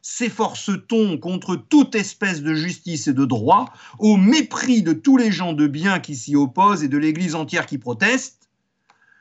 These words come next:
Par quel esprit s'efforce-t-on de déposer Innocent pour mettre un autre pape à sa place ? Fin de citation. Saint Bernard de Clairvaux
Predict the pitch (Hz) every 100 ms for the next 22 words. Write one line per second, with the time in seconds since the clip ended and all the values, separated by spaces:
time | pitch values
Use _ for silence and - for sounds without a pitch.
0 | _ _ _ _ - 123 - 165 151 135
1 | - 170 196 226 254 _ _ _ - 151
2 | 160 - 143 123 180 143 131 151 143 139
3 | 117 156 - 220 185 139 123 - 117 127
4 | _ 156 156 127 139 156 156 120 - 135
5 | 139 - 104 117 120 - - 120 - 90
6 | - 110 110 110 - 110 117 101 95 101
7 | - - - - _ _ _ - 113 120
8 | 131 135 131 131 127 117 131 170 180